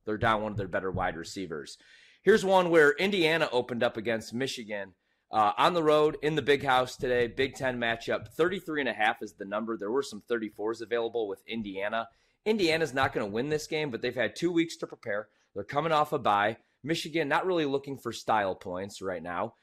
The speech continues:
In Indiana, we're gonna see kind of a different offense today. They just fired their offensive coordinator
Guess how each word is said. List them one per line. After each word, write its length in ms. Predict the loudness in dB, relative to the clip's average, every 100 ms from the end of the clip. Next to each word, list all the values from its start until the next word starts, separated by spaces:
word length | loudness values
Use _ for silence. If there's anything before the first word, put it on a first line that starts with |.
| _ _
In 320 | 0 0 0 -4
Indiana, 600 | -4 -2 0 2 2 0 -2
we're 140 | -4
gonna 120 | -2
see 260 | -4 -4 -4
kind 200 | -2 -4
of 80 | -4
a 40 |
different 280 | -4 -2 -2
offense 400 | -2 -4 -8 -8
today. 180 | -6 -4
They 140 | -4
just 240 | -6 -6
fired 240 | -2 0 0
their 160 | -4
offensive 500 | -4 -4 -6 -8 -12
coordinator 540 | -4 -4 -2 0 -2